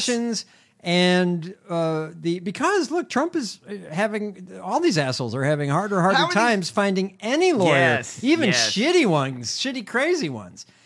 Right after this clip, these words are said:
Speaker 2: Well, and they gotta work, right, after all this.
Speaker 1: Right.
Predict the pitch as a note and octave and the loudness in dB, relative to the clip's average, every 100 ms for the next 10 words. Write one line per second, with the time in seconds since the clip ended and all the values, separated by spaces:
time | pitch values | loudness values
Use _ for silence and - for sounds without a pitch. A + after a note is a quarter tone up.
0 | - B3+ B3 A#3 A#3 A3 G#3+ F3+ F3 D4 | -16 -12 -10 -4 -2 0 0 0 0 -2
1 | C4+ - A#2+ B2+ F#3 F#3+ D3+ E3+ E3 D#3+ | -2 -4 -2 0 -2 -6 -4 -4 -2 -4
2 | A#2 F#2 F#2 B1+ - - _ - E3+ C#4+ | -4 -4 -10 -16 -18 -20 _ -6 -2 0
3 | D#3 - | -2 -6